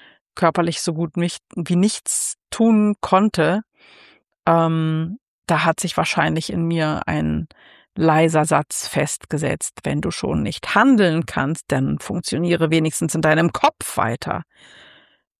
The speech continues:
Ich glaub, das hat mir damals geholfen. Es hat mich durch etwas getragen, das vielleicht sonst nicht so einfach gewesen wäre. Es war ein Werkzeug, das einmal gerettet hat, aber das muss natürlich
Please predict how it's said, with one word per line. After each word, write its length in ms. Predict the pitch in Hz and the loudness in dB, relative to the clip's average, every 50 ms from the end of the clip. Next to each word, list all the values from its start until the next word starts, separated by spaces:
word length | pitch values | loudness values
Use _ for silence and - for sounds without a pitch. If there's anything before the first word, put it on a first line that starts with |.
| _ _ - | _ _ -2
Ich 160 | 233 220 - | -2 0 2
glaub, 220 | - 226 214 208 | 2 2 2 2
das 140 | - 202 - | 0 -2 -2
hat 120 | - - | -2 -2
mir 100 | - 170 | 0 0
damals 420 | 156 156 151 147 147 143 - - - | 2 2 2 2 0 0 -2 -4 -6
geholfen. 680 | - 175 143 180 175 185 196 - - 247 240 240 233 226 - - 175 | -6 -6 -2 -2 -2 -2 -2 -2 -4 -4 -2 -2 -2 -4 -6 -8 -8
Es 120 | - - | -8 -6
hat 140 | - - - | -8 -6 -6
mich 100 | 160 - | -8 -8
durch 200 | - 175 - - | -6 -8 -6 -6
etwas 320 | - - - 143 - - | -10 -6 -6 -8 -8 -8
getragen, 680 | - - - - - - 180 175 175 175 165 165 160 160 - _ - - - - _ _ _ _ _ _ _ _ _ _ _ _ _ _ _ _ _ _ _ _ _ _ _ _ _ _ _ _ _ _ - | -12 -12 -12 -6 0 2 4 4 4 4 2 0 -2 -2 -4 _ -20 -20 -20 -20 _ _ _ _ _ _ _ _ _ _ _ _ _ _ _ _ _ _ _ _ _ _ _ _ _ _ _ _ _ _ -2
das 220 | 151 160 - - | -2 -2 -2 -4
vielleicht 340 | - - 156 143 131 - - | -2 -2 -2 -2 -2 -2 -2
sonst 240 | 165 160 - - - | -2 -2 -2 -2 0
nicht 240 | 190 208 - - | 0 0 0 -2
so 80 | - 208 | -2 0
einfach 380 | - 175 202 202 - 214 - - | 0 2 0 0 -2 -4 -4 -2
gewesen 440 | - 220 190 220 226 208 214 220 | -2 -2 0 0 0 0 0 0
wäre. 240 | 202 240 262 262 285 | 2 0 0 2 0
Es 160 | 254 220 - | -2 -2 0
war 320 | - 214 202 190 180 - - | 0 2 4 4 2 2 0
ein 280 | - 180 185 175 151 | 0 2 2 2 2
Werkzeug, 500 | 165 156 147 151 - - - - 220 214 - - | 2 2 2 2 0 -4 -4 -2 -2 -2 -2 -2
das 200 | 196 185 - - | -4 -2 -2 -2
einmal 400 | - - 175 165 165 156 165 160 | -2 0 0 2 2 2 2 2
gerettet 500 | 180 185 - 226 262 - 220 170 - 180 | 2 2 2 2 2 2 -2 -4 -2 -2
hat, 160 | 160 156 - | -2 0 0
aber 240 | 165 170 170 156 - _ _ _ _ _ _ _ _ _ _ _ _ - | 2 2 2 0 0 _ _ _ _ _ _ _ _ _ _ _ _ -4
das 240 | - 214 - - - | -2 -2 -2 -2 -4
muss 220 | 196 202 - - | -4 -6 -4 -4
natürlich 600 | - - 175 - - - - - - 196 - - | -6 -6 -6 -6 -8 -8 -6 -6 -8 -8 -10 -14